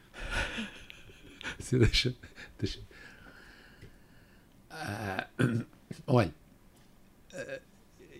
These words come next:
eu acho que é importante que as pessoas, ah, deixem, ah, se ensinaram,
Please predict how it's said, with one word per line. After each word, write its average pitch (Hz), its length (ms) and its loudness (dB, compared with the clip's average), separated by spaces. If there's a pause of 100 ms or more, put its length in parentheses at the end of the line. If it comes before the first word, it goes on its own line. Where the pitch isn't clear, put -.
(260)
eu 147 260 6
acho 151 420 4 (1500)
que 143 140 6
é - 20 10
importante 120 580 6 (760)
que 131 100 10
as 123 80 12
pessoas, 110 640 8 (1600)
ah, 117 160 4 (100)
deixem, 104 640 8 (840)
ah, 85 200 -6 (520)
se - 160 4
ensinaram, 107 540 6